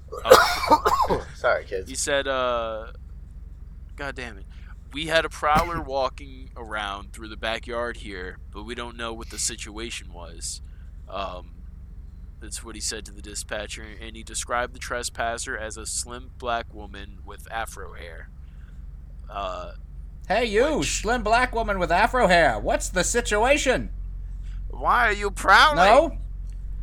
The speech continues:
Speaker 2: <laughs> News
Speaker 3: No
Speaker 2: at
Speaker 3: answer?
Speaker 2: eleven.
Speaker 3: Fine, the police that it shall be.
Speaker 1: <laughs>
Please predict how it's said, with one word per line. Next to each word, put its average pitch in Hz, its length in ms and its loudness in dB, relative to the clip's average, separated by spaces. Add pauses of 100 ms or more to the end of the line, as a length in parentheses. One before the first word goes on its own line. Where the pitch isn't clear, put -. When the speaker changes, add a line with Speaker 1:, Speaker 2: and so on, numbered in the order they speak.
(440)
Speaker 2:
<laughs> 160 80 2 (380)
News 131 260 0
Speaker 3:
No 220 180 10
Speaker 2:
at 240 100 12
Speaker 3:
answer? 208 160 8
Speaker 2:
eleven. 339 300 8 (640)
Speaker 3:
Fine, 254 420 6
the 160 80 2
police 196 380 0
that 208 200 2
it 208 200 -6
shall 208 160 2
be. 233 400 0 (760)
Speaker 1:
<laughs> - 40 -10